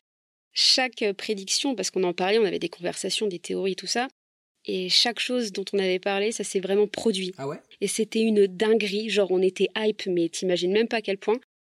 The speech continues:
Speaker 1: Et, et vraiment, genre, euh, il y avait trop d'émotions, on a,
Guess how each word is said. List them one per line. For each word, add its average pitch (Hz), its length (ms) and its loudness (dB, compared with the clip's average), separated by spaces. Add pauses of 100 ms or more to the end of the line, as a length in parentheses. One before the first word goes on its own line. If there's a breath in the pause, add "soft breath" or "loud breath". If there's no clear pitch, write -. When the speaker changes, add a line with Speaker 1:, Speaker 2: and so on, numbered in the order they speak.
(160)
Speaker 1:
Et, 180 680 4
et 180 120 8
vraiment, 247 300 2
genre, 196 180 2
euh, 170 500 -2 (140)
il - 60 -6
y 185 40 0
avait 165 140 -2
trop - 200 -4
d'émotions, 233 460 2
on 214 120 4
a, 151 140 0